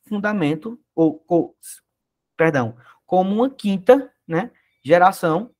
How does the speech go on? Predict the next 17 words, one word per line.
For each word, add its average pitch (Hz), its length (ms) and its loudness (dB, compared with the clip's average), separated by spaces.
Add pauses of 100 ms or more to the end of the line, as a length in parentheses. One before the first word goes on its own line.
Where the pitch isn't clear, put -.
de 196 80 -14
direitos 220 360 -4
fundamentais, 208 760 -2 (520)
tá? 156 280 0 (320)
Esse 156 480 -4 (100)
direito 170 520 0 (200)
à 208 100 -4
paz, 110 440 -2 (160)
tá? 233 260 0 (440)
A - 120 2
paz, 208 440 2
no 147 100 -4
caso, 160 580 -6 (460)
é 127 400 2 (500)
como 170 680 -4 (500)
um 190 200 -4
valor, 202 600 4